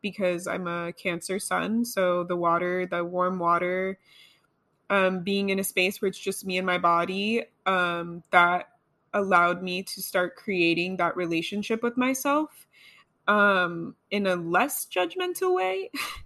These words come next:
Um, so definitely, like, allowing yourself to feel the emotions, to express them without judgment as much as possible.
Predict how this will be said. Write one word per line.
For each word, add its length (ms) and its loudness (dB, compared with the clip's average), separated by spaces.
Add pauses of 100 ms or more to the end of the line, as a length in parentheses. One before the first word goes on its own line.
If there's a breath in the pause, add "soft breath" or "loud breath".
(600 loud breath)
Um, 600 6 (680)
so 400 6
definitely, 800 2
like, 340 0 (260 loud breath)
allowing 380 4
yourself 440 0
to 200 -4
feel 840 0 (360)
the 100 0
emotions, 600 0
to 80 -2
express 440 0
them 200 -2
without 340 0
judgment 760 -4
as 160 -8
much 320 -2
as 120 -4
possible. 840 -2